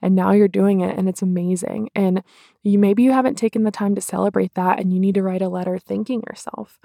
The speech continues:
So I have my women do this, and I'm super excited to kind of share some of them with you.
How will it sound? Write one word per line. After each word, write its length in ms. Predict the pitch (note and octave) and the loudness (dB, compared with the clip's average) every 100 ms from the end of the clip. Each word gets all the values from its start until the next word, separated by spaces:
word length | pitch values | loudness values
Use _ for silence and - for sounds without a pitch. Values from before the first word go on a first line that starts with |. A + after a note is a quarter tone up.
| - - - | -20 -20 -20
So 200 | - G3+ | 0 2
I 80 | F#3+ | 4
have 200 | G3 G#3+ | 4 4
my 140 | A#3 | 4
women 300 | A#3 G#3+ G#3+ | 6 6 4
do 160 | G3 F#3+ | 2 2
this, 260 | F#3+ A3 A3 | 0 -2 -2
and 100 | G3 | -2
I'm 140 | F#3 | -2
super 420 | - - G#3+ G#3+ | -6 -8 -4 -4
excited 400 | G#3 - G3+ G3 | -6 -6 -6 -6
to 60 | G3+ | -10
kind 240 | - G3 | -10 -6
of 160 | F#3+ F#3+ - - - - | -6 -8 -16 -20 -20 -16
share 320 | - - A3 A3 | -4 0 0 0
some 200 | A3+ A3 | 0 0
of 100 | G#3 | 0
them 180 | G3 | 0
with 200 | G3 G3 | -2 -4
you. 260 | B3+ F4 | -6 -6